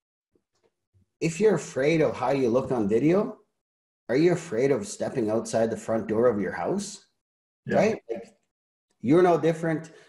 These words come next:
Speaker 1: over video than you are in person to me, right? And so that's what we just gotta overcome.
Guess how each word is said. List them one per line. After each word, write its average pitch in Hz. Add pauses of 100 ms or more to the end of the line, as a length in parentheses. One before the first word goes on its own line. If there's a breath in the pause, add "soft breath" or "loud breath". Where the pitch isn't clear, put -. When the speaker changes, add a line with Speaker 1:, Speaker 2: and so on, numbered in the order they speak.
(100)
Speaker 1:
over 139
video 147
than 131
you 123
are 117
in 104
person 104
to -
me, - (220)
right? 135
And 120
so 123
that's 131
what 127
we 110
just 104
gotta 98
overcome. 87